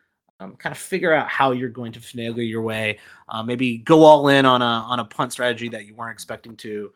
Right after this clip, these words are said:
uh, help somebody else out who's also, uh, trying for those, uh, playoffs. Do a little bit of a,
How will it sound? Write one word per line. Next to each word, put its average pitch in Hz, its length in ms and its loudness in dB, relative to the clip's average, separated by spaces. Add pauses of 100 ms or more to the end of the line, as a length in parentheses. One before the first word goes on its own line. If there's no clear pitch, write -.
(260)
uh, 107 120 -18
help 170 240 -4
somebody 139 340 0
else 123 220 -2
out 120 320 -6
who's 113 180 -14
also, 113 460 -12 (300)
uh, - 120 -20
trying 120 300 -6
for 127 100 -12
those, 110 340 -10
uh, 107 220 -14
playoffs. 107 460 -10
Do 113 160 -12
a - 20 -14
little 113 200 -14
bit 110 180 -14
of 101 100 -20
a, 107 240 -20